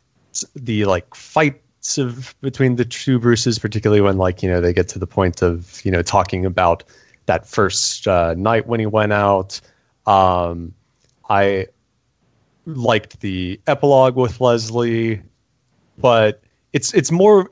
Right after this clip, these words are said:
everything that came before and the, like, realization reading this issue of, like, oh, everything that came before this was just kind of nothing. It's, it's more of, like, a macro problem than this specific issue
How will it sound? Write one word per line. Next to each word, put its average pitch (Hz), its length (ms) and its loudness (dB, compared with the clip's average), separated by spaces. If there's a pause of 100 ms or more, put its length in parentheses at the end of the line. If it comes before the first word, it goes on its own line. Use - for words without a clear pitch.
everything 151 320 0
that 120 200 0
came 127 320 -2
before 104 760 0
and 98 360 -2
the, 98 160 -2
like, 92 200 0
realization 101 840 0 (180)
reading 104 260 4
this 143 200 4
issue 104 240 2
of, 92 160 0
like, 90 280 -2 (1300)
oh, 120 400 4
everything 117 380 -2
that 98 140 -6
came 104 200 -8
before 113 420 2
this 92 260 -4
was 90 200 -10
just - 200 -10
kind 85 200 -8
of 80 100 -10
nothing. 101 540 -8 (640)
It's, 123 500 0 (140)
it's 151 140 2
more 156 140 4
of, 131 80 2
like, 120 180 2
a 110 100 0
macro 101 580 -4
problem 87 560 -2
than 87 220 -4
this 90 160 -2
specific - 680 -4
issue 113 500 -6